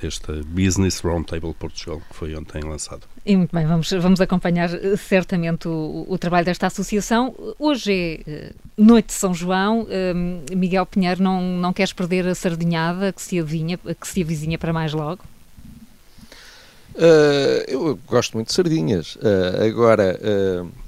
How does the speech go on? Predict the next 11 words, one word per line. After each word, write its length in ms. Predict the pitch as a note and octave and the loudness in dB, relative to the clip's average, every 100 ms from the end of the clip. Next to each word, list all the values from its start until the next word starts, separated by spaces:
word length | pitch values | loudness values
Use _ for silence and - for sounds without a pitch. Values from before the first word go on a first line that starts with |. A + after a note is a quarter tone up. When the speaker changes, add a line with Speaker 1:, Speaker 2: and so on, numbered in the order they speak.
| - | -6
Speaker 3:
a 60 | G#2+ | -4
iniciativa 880 | A2+ A2+ B2 A#2+ G#2+ A2+ A2 G#2 - | -4 -2 -2 -2 -2 0 0 0 -4
Speaker 1:
Sobretudo 380 | - F#2+ G#2+ G2+ | -4 -2 0 2
quando 140 | G#2 | 2
Speaker 3:
liberal 80 | F2 | 4
Speaker 1:
são 80 | A2 | 4
carapaus, 540 | A2+ G#2 F#2+ F#2 E2+ | 4 2 4 2 0
não 100 | D2+ | -4
é? 80 | D#2+ G#3+ - G#3 - G3+ | -2 -2 2 0 0 -2
Speaker 3:
<laughs> 480 | - - - - - | -4 -14 -8 -6 0
Sim, 280 | - D#3 | 2 4